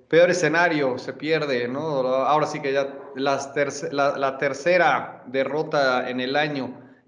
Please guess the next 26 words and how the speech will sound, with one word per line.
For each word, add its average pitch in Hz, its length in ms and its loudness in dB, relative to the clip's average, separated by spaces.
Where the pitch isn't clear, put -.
¿El 127 220 -6
Tata 151 720 2
se - 160 -14
pone 160 380 -4
a, 127 760 0
a 127 100 -6
temblar 190 920 0
o 135 220 -2
termina 151 440 -2
el 135 100 -2
ciclo 143 600 -4
y 123 80 -2
vamos 139 340 -4
a 120 220 -2
continuar 131 840 -4
jugando 233 440 2
mal? 254 580 0
Y 220 280 -6
digo, 185 360 -4
ni 156 160 -6
qué 190 140 -2
decir 175 260 -2
si - 100 -12
se 139 160 -6
gana, 151 240 0
¿no? 160 200 -8